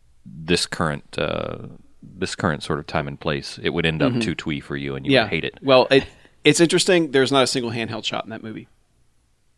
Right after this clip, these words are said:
Speaker 2: Everything is locked down or on a dolly, and it's either pans or zooms or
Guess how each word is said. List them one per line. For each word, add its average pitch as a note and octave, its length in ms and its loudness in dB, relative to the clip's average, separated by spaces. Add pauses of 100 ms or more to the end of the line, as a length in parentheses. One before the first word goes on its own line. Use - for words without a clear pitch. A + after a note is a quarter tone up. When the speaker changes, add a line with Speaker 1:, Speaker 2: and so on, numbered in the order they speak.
(160)
Speaker 2:
Everything C#3+ 360 6
is B2 100 4
locked B2+ 260 6
down B2 320 4
or A2 120 -2
on G#2 80 -4
a G#2 40 -6
dolly, G#2 400 -2 (1000)
and A2+ 180 -6
it's - 180 -6
either A2+ 240 0
pans C3 520 4
or A#2+ 80 -2
zooms A2+ 640 0
or G#2+ 380 -4